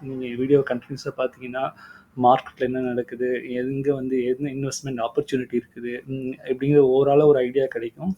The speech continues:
டெய்லி நான் வீடியோ போடுவேன். So, என்னோட வீடியோலாம் உங்களுக்கு ரெகுலரா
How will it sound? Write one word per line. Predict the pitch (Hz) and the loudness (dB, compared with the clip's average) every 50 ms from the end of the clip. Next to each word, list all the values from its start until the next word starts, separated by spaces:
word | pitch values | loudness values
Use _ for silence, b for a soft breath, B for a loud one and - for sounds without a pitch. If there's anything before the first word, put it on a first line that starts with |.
| - 123 | -2 2
டெய்லி | 127 135 151 165 165 | 2 4 4 4 2
நான் | 160 147 135 127 | 2 0 -2 -6
வீடியோ | 131 131 139 139 131 - | -10 -4 -4 -4 -4 -2
போடுவேன். | - 127 127 120 113 123 165 190 B B B B B B B B | -2 -4 -2 -2 -4 -8 -10 -12 B B B B B B B B
So, | - - 151 139 139 135 131 127 123 120 - | -2 4 4 6 6 6 4 2 0 -2 -6
என்னோட | 139 131 135 127 123 120 | -8 -10 -10 -8 -6 -6
வீடியோலாம் | 123 139 147 151 147 143 147 143 | -4 0 2 4 4 4 4 2
உங்களுக்கு | 143 127 123 120 117 120 | 0 -2 -4 -6 -8 -6
ரெகுலரா | 117 120 123 135 135 139 | -6 -4 -2 0 0 0